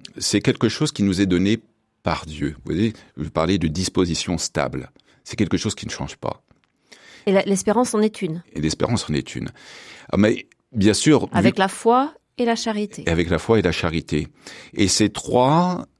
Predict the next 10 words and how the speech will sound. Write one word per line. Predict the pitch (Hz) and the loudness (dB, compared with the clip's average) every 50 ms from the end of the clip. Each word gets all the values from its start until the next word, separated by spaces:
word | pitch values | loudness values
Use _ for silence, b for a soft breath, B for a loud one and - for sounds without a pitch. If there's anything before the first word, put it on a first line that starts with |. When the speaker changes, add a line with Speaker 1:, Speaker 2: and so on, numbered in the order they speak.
| _ _ _ | _ _ _
Speaker 1:
sont | - - - - - 110 104 | -10 -8 -6 -2 2 2 2
donnés | 101 95 110 113 117 110 110 110 113 127 | 4 6 6 6 6 6 6 4 4 4
au | 131 107 92 | 4 4 4
baptême | 85 85 82 - - 90 85 98 117 139 147 139 - _ _ _ _ _ _ _ _ _ _ _ _ _ _ _ _ _ _ _ _ _ _ _ _ _ _ _ _ _ _ _ _ _ _ _ _ _ _ _ _ _ _ _ _ _ _ _ _ _ _ _ _ _ _ _ _ _ _ _ _ _ _ _ _ _ _ | 4 2 0 2 0 0 0 2 0 0 -2 -4 -8 _ _ _ _ _ _ _ _ _ _ _ _ _ _ _ _ _ _ _ _ _ _ _ _ _ _ _ _ _ _ _ _ _ _ _ _ _ _ _ _ _ _ _ _ _ _ _ _ _ _ _ _ _ _ _ _ _ _ _ _ _ _ _ _ _ _
et | - 104 110 127 135 - - _ _ _ | 2 4 6 6 4 4 0 _ _ _
elles | - 92 98 101 | 0 0 0 2
sont | 95 - - - 110 113 117 120 127 131 135 135 131 - B B B B B | 0 0 2 4 4 6 8 8 8 6 6 4 0 -4 B B B B B
spécifiquement, | - - - - _ 170 175 - - 165 - - 123 110 - - 98 95 98 101 107 117 135 156 165 160 b b b b b b b b b b b b b b - - | -8 -8 -8 0 _ 2 2 2 0 0 0 0 -2 -2 0 0 2 4 4 4 4 4 4 2 0 -2 b b b b b b b b b b b b b b -2 2
euh, | 87 90 90 90 90 90 90 90 87 90 92 - - - - - - - - - - - _ _ - - | 4 4 6 6 6 6 6 6 4 4 2 0 -4 -6 -8 -10 -12 -14 -16 -18 -18 -20 _ _ -12 -8
sur, | - - - - - 131 131 120 95 107 92 - | -6 -4 -4 0 4 4 4 4 2 0 -2 -2